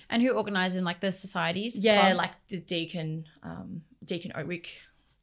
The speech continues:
Speaker 1: Whatever.
Speaker 2: Yeah, the,
Speaker 1: Cool.
Speaker 2: the people that do that. Um, and they were really, really great events. Like, one of them was at Crown.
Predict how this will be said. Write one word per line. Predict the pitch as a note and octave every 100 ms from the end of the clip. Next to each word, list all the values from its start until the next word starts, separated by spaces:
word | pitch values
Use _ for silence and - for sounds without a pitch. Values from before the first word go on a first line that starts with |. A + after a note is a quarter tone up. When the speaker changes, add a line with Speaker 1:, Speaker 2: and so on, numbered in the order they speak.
| -
Speaker 1:
Whatever. | E3 D3 - E3
Speaker 2:
Yeah, | F#3 D#3+ C3+
the, | -
Speaker 1:
Cool. | F3 D3+
Speaker 2:
the | -
people | E3 F#3 E3 D#3+
that | E3
do | D#3+
that. | C#3 A2 -
Um, | - E3 D#3+ D#3+ -
and | F#3
they |
were | F#3
really, | E3 E3+ E3
really | D#3+
great | D#3 - -
events. | D#3+ D#3 D#3
Like, | -
one | F#3
of |
them | A#3+
was | B3 A#3+
at | -
Crown. | A#3 A3 G3 G3 G3